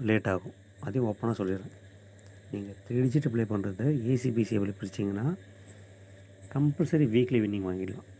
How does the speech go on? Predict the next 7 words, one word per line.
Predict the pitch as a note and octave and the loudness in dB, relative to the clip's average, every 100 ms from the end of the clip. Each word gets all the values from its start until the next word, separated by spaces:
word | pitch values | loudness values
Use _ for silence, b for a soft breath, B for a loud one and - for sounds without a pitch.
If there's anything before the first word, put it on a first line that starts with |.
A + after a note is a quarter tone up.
| - - - - - - | -20 -20 -20 -20 -14 -4
புரியுதுங்களா | G#2+ G2+ G2 | -2 -2 -4
நண்பர்களே? | G2+ G2+ G2 G2 - - - - - B B B B - - - - - - | -4 -6 -6 -10 -16 -20 -20 -20 -20 B B B B -20 -20 -20 -20 -20 -12
இதை | A2 | -6
நான் | G#2 G2+ | -4 0
இந்த | G2 | 2
வீடியோ | A2+ C3+ A#2 | 4 4 4
எதுக்குன்னா, | A2+ A#2 G2+ A#2+ D#3+ | 2 0 0 0 0